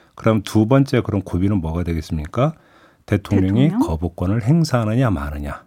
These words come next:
Speaker 1: 이 문제 아니겠습니까?
Speaker 2: 네.
Speaker 1: 저는 바로 이 지점이 되게 흥미롭고 궁금한데요.
Speaker 2: 어, 흥미로워요?
Speaker 1: 만약에 본회의에서 통과가 됐다면 윤석열 대통령은 거부권을 행사할까요? 안 할까요? 제가
Speaker 2: 음.
Speaker 1: 왜 여쭤보냐면,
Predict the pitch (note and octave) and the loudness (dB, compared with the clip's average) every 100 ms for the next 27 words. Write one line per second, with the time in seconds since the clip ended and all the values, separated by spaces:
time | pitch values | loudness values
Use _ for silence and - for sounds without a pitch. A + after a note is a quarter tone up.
0 | - G2+ A2+ A#2 F2 E2 F2 - D2+ - | -4 0 2 2 -2 -2 -6 -6 -6 0
1 | B2 D#3+ - - - B2 C3+ - D3 - | 0 0 -6 -10 0 2 2 2 0 2
2 | B2 F#3 - - - G2+ F#2+ F#2+ - F#2+ | 0 0 -4 -12 -2 0 0 -2 0 4
3 | C3+ F3+ G#3 F#3 C#3+ G#2+ - F#2 F2+ G#2+ | 6 6 6 4 0 -4 -4 -4 -2 -2
4 | E2 D2+ F2 A#2 F3 G3+ - G#4 A4 G3+ | -4 -4 -4 -4 -6 -6 -6 -6 -2 -4
5 | F#3 A3 - A2 B2 G#2+ - G#2+ D#3+ A3 | -4 -4 0 2 2 0 2 4 6 4
6 | F3+ - A#2+ - F3+ F#3+ C#3+ - - D#2 | 2 0 -2 0 0 2 0 -4 -10 -6
7 | D#2 D#2 - _ - G2+ A2+ C3+ C#3+ B2+ | -4 -6 -8 _ -2 2 2 2 0 0
8 | F2 - E2 D#2 E2 B2+ F#3 - _ _ | -2 -2 -4 -2 0 0 -2 -8 _ _
9 | _ - F#2 F#2 - F#2 D#2+ - E3+ - | _ -6 -4 -4 -6 -6 -4 -2 0 0
10 | A2+ - D2 D#2+ C#3 - D#2 E2+ - D2+ | -4 -4 -8 -4 -6 -6 -6 -6 -8 -12
11 | F2 B2+ _ G3 F#3+ F#2+ G2 A#2 - G2+ | -10 -10 _ -4 -2 0 2 4 2 -2
12 | F#2+ D#2+ D#2 D2 E2 B2+ D#2+ | -6 -8 -8 -6 2 2 2